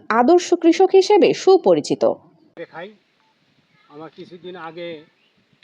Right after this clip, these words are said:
Speaker 2: আহ, তিরিশ শতক জমি স-,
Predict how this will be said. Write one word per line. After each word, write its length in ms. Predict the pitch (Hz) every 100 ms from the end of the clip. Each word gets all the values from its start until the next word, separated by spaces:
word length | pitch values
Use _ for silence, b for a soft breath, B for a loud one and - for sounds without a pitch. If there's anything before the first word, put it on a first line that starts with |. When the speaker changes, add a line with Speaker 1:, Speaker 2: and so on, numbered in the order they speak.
| _ _ _ _ _
Speaker 2:
আহ, 420 | 139 147 147 147 -
তিরিশ 200 | 170 170
শতক 320 | - 175 175 156
জমি 280 | 151 160 165 -
স-, 300 | 175 160